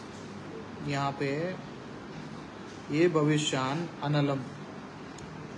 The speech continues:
अनुक्तार्थ ज्ञानाय", ये क्यों बता रहे ये श्लोक? अनुक्तार्थ ज्ञानाय।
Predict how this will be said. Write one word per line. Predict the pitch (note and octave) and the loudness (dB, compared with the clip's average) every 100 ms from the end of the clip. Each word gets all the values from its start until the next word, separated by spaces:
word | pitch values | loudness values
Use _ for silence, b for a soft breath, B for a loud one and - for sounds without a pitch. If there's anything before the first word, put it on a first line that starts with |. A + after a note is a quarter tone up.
| - | 0
अनुक्तार्थ | E3 F#3 F#3 - D#3 C#3 C#3 C#3+ - D#3 C#3 | 6 8 6 2 4 6 4 2 0 0 0
ज्ञानाय", | C3+ C3 B2+ B2+ B2 B2+ C#3+ D3 A#2 - - - - - - - - - - - - - - | 2 2 0 -2 -2 0 2 2 0 -6 -10 -10 -10 -10 -10 -12 -12 -12 -12 -12 -10 -6 -6
ये | |
क्यों | D3 D#3 E3+ | 0 2 4
बता | D#3 D#3 | 6 6
रहे | D#3 D#3 | 6 6
ये | D#3 D3+ | 6 4
श्लोक? | D3+ - C#3+ C#3 | 2 2 0 2
अनुक्तार्थ | D3 E3+ D3+ F3+ E3 - E3+ E3 E3+ F3 | 0 0 2 2 2 2 4 4 2 -2
ज्ञानाय। | D3+ D3+ D3 C#3 C3 | 0 2 2 2 -2